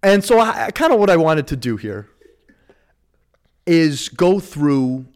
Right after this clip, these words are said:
twenty twenty-two and go for first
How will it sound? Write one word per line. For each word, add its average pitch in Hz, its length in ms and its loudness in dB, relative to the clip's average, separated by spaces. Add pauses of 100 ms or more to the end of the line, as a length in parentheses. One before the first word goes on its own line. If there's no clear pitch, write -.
(200)
twenty 156 300 -4
twenty-two 120 720 -10 (380)
and 120 500 -8 (500)
go 143 260 2
for 117 600 -4 (1040)
first - 760 -2